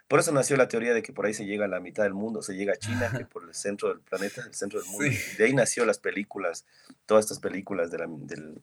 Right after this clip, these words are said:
Speaker 1: del centro en la mitad del mundo, ni sé.
Speaker 2: Ujú.
Speaker 1: Entonces, eh, es súper interesante. Eh, pues, Morris era una persona bastante, igual, eh, venía desde, bueno,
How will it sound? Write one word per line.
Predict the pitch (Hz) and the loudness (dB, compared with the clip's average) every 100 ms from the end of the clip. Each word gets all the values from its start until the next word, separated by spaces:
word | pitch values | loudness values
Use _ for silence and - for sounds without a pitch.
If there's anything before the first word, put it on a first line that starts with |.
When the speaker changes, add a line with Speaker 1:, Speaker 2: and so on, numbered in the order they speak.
| - | -18
Speaker 1:
del | 82 - - - | -16 -16 -16 -8
centro | - 101 101 | -2 -2 0
en | 87 | -4
la | 82 | -4
mitad | 82 95 | -4 -4
del | 80 | 0
mundo, | 87 104 - | 2 2 2
ni | - | -2
sé. | 85 | -8
Speaker 2:
Ujú. | - 113 117 139 139 - _ _ _ _ _ _ - | -8 -6 -2 -2 -4 -8 _ _ _ _ _ _ 0
Speaker 1:
Entonces, | 101 101 107 104 107 92 - - - - - - - | 0 6 10 10 10 8 4 -2 -12 -12 -14 -14 4
eh, | 107 107 104 98 | 10 10 10 6
es | 131 139 | 4 6
súper | 202 196 143 | 6 8 6
interesante. | 107 98 - 147 143 101 92 - 101 92 90 | 8 6 8 8 8 4 2 0 0 0 0
Eh, | 82 - - | -2 -8 -6
pues, | 110 - | -4 0
Morris | 117 139 185 165 135 | 4 8 8 8 4
era | 135 123 | 6 6
una | 110 | 4
persona | 107 120 117 | 0 2 2
bastante, | 101 110 110 104 90 82 - - | 2 0 0 -2 -2 -4 -12 -8
igual, | 123 156 147 | 4 6 6
eh, | 110 87 82 | 4 2 -2
venía | 98 101 110 101 | -4 0 2 2
desde, | 90 85 87 85 80 - | 0 -14 -14 -16 -18 -10
bueno, | - 117 104 | 2 2 0